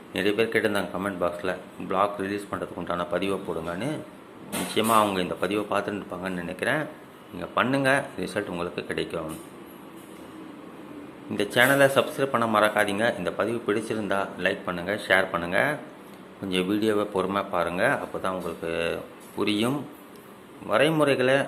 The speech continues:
கரெக்டாக நான் எப்படி ப-, ஃபில் பண்ணணும், அதே மாதிரி நீங்க பண்ணீங்கனாக்கா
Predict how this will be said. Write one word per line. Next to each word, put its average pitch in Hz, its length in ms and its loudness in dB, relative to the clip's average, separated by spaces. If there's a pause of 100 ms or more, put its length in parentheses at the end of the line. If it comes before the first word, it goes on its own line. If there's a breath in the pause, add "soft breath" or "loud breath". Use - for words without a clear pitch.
(120)
கரெக்டாக 117 400 2
நான் 101 300 0
எப்படி 110 180 -2 (160)
ப-, 104 320 4
ஃபில் 110 240 -4
பண்ணணும், 98 380 -4
அதே 113 140 2 (100)
மாதிரி 104 240 0
நீங்க 90 140 -6 (100)
பண்ணீங்கனாக்கா 95 500 0